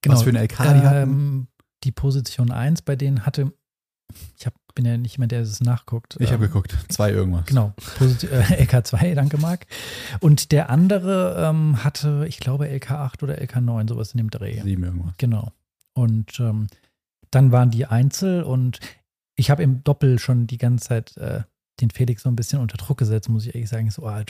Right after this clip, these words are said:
Speaker 1: Felix, gegen deinen Gegner im Einzel, da musst du so und so spielen, kannst du nicht verlieren, so ungefähr. Ich hab ihn so ein bisschen provoziert, ähm, weil ich mir schon gedacht hab, dass Felix es nicht verliert. Hat er auch ganz solide gewonnen. Ich hab uns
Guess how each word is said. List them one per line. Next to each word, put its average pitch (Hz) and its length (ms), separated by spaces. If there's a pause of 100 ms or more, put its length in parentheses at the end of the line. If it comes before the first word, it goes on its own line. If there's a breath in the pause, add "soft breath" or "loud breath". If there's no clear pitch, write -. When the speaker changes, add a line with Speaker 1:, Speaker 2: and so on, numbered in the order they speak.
(140)
Speaker 1:
Felix, 123 360
gegen 117 200
deinen 131 200
Gegner 123 320
im 117 80
Einzel, 120 340
da 110 60
musst 113 200
du 120 80
so 110 120
und 117 100
so 117 140
spielen, 113 380
kannst - 260
du 131 40
nicht 117 140
verlieren, 120 420
so 117 140
ungefähr. 123 340
Ich 117 120
hab 120 80
ihn 123 120
so 113 100
ein 113 60
bisschen 110 200
provoziert, 113 680 (520)
ähm, 107 280
weil 101 100
ich - 120
mir 113 80
schon 117 140
gedacht 107 180
hab, - 100
dass 107 140
Felix 113 300
es 120 120
nicht 117 140
verliert. 131 340 (480)
Hat 123 140
er 135 100
auch - 140
ganz 170 240
solide 139 320
gewonnen. 123 260
Ich 139 100
hab 127 80
uns - 260